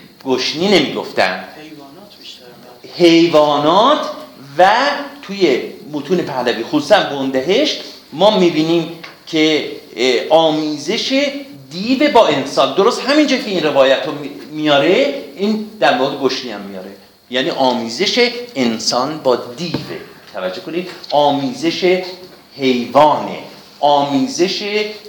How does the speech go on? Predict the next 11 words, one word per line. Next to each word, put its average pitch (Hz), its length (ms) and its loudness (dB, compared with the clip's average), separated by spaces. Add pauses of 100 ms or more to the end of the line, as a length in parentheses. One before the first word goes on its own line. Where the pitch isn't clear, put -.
حتی 165 280 0
گیاهانه. 139 840 4 (380)
خب 160 360 2 (300)
پس 240 320 -6 (300)
اینجا 165 260 0
این، 254 160 2
این 156 200 -6
متفاوته. - 800 -6 (400)
پس 170 180 0
این 180 200 0
لفظی 160 420 0